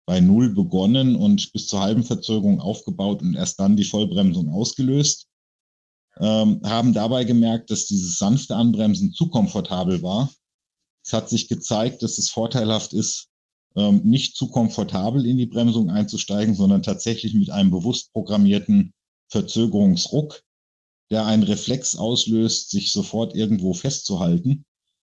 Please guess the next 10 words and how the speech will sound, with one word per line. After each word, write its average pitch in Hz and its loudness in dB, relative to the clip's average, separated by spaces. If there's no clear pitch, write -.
Und 98 4
dann 104 4
kann 110 0
man 104 4
schneller 110 2
die 104 0
Verzögerung 101 0
hochfahren 104 0
und 92 4
dann 95 4